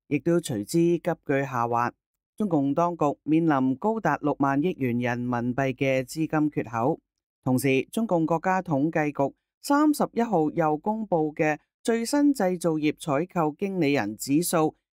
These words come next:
P M I，從四月嘅低基數水平回升到四十九點六，仍處於臨界點以下。中國經濟數據備受質疑，有經濟學家表示，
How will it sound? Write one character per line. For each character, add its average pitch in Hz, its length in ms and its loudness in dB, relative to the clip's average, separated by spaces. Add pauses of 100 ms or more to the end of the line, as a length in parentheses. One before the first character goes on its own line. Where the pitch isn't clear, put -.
P 226 160 0
M 208 220 -2
I， 202 240 0 (140)
從 143 260 4
四 190 260 2
月 180 200 0
嘅 185 320 0 (280)
低 254 220 2
基 240 260 0
數 180 280 0
水 165 200 0
平 135 300 0
回 120 220 0
升 175 260 0
到 143 200 0
四 143 240 0
十 135 160 -2 (140)
九 131 220 -2
點 123 200 -2
六， 135 240 2 (200)
仍 123 280 0
處 - 160 -4
於 170 360 0
臨 123 340 -2
界 151 260 0
點 151 320 0
以 143 160 -2
下。 139 340 -2 (200)
中 151 140 2
國 143 240 0
經 165 340 2
濟 147 280 2
數 151 360 0
據 156 240 2
備 151 280 0
受 147 280 0
質 208 220 -2
疑， 131 300 0 (360)
有 160 320 0
經 277 200 4
濟 185 200 2
學 151 220 0
家 185 200 0
表 143 220 2
示， 156 340 0